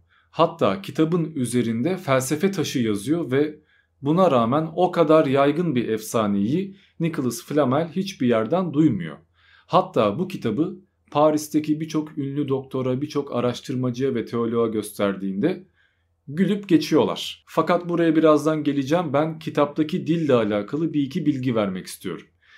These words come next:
Şimdi böyle anlatınca çizimler, semboller, Enokyan maji, gizemli bir dil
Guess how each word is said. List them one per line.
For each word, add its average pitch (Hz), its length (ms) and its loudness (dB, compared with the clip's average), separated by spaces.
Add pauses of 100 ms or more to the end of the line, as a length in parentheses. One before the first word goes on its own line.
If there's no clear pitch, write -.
(160)
Şimdi 110 460 -2
böyle 127 260 4
anlatınca 123 580 0
çizimler, 120 560 -2
semboller, 117 920 -2 (220)
Enokyan 120 480 0
maji, 120 400 0
gizemli 120 460 0
bir 117 120 0
dil 120 240 0